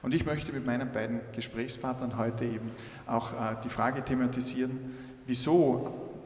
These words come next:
Bilder zentral und wichtig sind, um so etwas wie Glaubensinhalte zu vermitteln. Und was sich oder wie sich das historisch entwickelt hat und was davon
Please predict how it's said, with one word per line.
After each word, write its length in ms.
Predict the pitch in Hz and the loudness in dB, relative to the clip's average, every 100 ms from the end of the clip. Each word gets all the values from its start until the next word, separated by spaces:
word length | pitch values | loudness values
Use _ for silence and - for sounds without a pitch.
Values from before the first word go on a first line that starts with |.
| - - - | -16 -18 -6
Bilder 880 | 180 170 147 117 104 - - - - | 0 0 2 2 0 -4 -8 -12 -10
zentral 520 | - 113 107 104 104 | -2 0 0 2 2
und 180 | 117 113 | 2 0
wichtig 340 | 127 - 127 123 | -2 -4 -4 -2
sind, 240 | 123 110 | 0 0
um 220 | 117 113 | -2 -2
so 100 | 110 | -2
etwas 360 | 127 131 113 - | -2 -2 -4 -4
wie 60 | |
Glaubensinhalte 760 | 113 120 127 127 117 107 107 110 | -2 0 0 0 -2 -2 -4 -4
zu 100 | - | -8
vermitteln. 440 | 117 120 - 110 92 92 - - - - - - - - - - | -4 -2 -2 -6 -8 -12 -16 -20 -20 -20 -20 -20 -20 -20 -20 -2
Und 440 | 131 117 110 - - - - - - - | 2 4 2 -4 -10 -14 -16 -16 -18 -10
was 260 | - 117 - | -2 0 2
sich 280 | 127 120 - - - - - - - - - | 0 -2 -8 -12 -18 -20 -20 -20 -20 -14 -2
oder 240 | 120 110 | 0 2
wie 100 | 131 | 0
sich 220 | 202 160 | -2 -4
das 320 | - 120 - - - - - - - - - - | -2 0 0 -6 -12 -16 -18 -18 -18 -18 -18 -14
historisch 600 | 104 131 127 117 117 123 | -6 0 2 4 4 2
entwickelt 540 | 135 117 131 - 175 165 | 0 -2 -4 -4 -2 -2
hat 240 | 165 - - - - - - - | -4 -6 -14 -16 -18 -20 -18 -8
und 180 | 110 107 | -4 -2
was 340 | 107 - - - - | 0 -2 -6 -12 -8
davon 460 | 92 110 - 113 | -6 -6 -4 -4